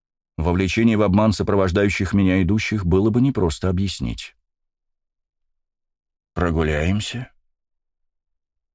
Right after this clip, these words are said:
Приглашение отойти сопровождает жест, вынурнувший из-под полы балахона руки. Мои спутники заходят в храм. Выстроенные в два ряда серые продолжают безмолвно стоять, где стояли.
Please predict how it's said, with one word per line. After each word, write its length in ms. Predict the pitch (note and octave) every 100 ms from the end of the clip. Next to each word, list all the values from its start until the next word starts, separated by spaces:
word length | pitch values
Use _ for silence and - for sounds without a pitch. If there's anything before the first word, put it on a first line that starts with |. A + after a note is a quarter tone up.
| _
Приглашение 640 | D#2+ D#2+ D#2+ - F#2 F2+
отойти 380 | E2+ D#2+ D#2+ G2+
сопровождает 720 | - F2+ F2 E2 C#2+ F#2+ E2
жест, 380 | C#2+ F2+ G2+ D#2
вынурнувший 640 | F#2 G2+ G2 F#2+ - F#2
из-под 420 | F2 F2 - F#2+ -
полы 240 | F#2 G2+
балахона 460 | F2+ F2+ F#2 F2+ F2
руки. 320 | D#2+ - - - _ _ _ _ _ _ _ _ _ -
Мои 260 | C#2+ G2
спутники 480 | B2 - C3 B2 C3
заходят 400 | B2 A#2 A2+ A#2+
в 60 | -
храм. 400 | F2+ E2 D#2+ D#2+ _ _ _ _ _ _
Выстроенные 880 | D2+ F#2+ G#2 - F#2 F2+ E2+ E2+ E2
в 120 | C#2
два 200 | C#2+ F2+
ряда 240 | F2 D#2+ D#2
серые 400 | - G#2 A2 G#2
продолжают 480 | G2 F2+ F2 G2 E2
безмолвно 580 | F2 D2+ E2+ G2 G#2+
стоять, 420 | G2+ - D#2+ F2 E2+
где 220 | D2 D#2+
стояли. 580 | - F#2 C#2 A1+ A#1+